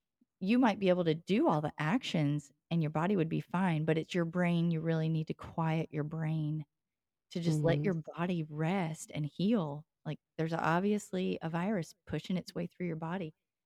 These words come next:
Speaker 1: and you sitting there getting, uh,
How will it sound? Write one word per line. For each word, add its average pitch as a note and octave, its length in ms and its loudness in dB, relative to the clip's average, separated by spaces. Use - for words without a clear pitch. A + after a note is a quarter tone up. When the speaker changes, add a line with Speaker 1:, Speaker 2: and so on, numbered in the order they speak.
Speaker 1:
and E3 240 -2
you F#3+ 180 2
sitting F3 440 0
there E3+ 280 -2
getting, D#3+ 380 0
uh, D#3 120 0